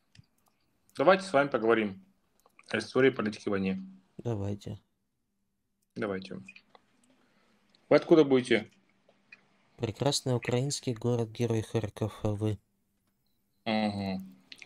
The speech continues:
Speaker 1: Ну, я из Москвы.
Speaker 2: Вы из Москвы. Хорошо.
Speaker 1: Да. А можно вопрос?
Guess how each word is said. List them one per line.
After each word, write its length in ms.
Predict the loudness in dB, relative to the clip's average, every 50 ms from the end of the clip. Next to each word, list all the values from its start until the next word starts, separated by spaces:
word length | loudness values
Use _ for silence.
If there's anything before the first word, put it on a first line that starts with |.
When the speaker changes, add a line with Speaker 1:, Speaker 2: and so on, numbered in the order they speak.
| -10 -10 -10 -12 -20 _ _ _ -2
Speaker 1:
Ну, 60 | 2 4
я 120 | 4 6 6
из 80 | 4
Москвы. 460 | 4 2 2 2 2 2 4 4 2 0 -6 _ _ _ _ _ _ _ -20 -20 -20 -20 _ -20 -20 -20 -20 _ _ _ _ _ -20 -20 _ _ _ _ _ _ _ -12
Speaker 2:
Вы 200 | -6 -2 -2 -2
из 300 | -2 -2 -6 -6 -6 -8 -10
Москвы. 400 | -10 -10 -10 -10 -10 -12 -12 -12 -14 _ _ -6
Хорошо. 520 | -6 -4 -4 -6 -8 -8 -6 -6 -8 -8 -10 _ _ _ _ _ _ _ _ _ _ _ _ _ _ _ -2
Speaker 1:
Да. 260 | 2 4 4 4 2 0 -6 -12 -16 -18 -18 -18 -16 _
А 100 | 2 4
можно 240 | 6 6 6 6 6
вопрос? 500 | 2 2 2 2 2 0 0 -4 -14 -18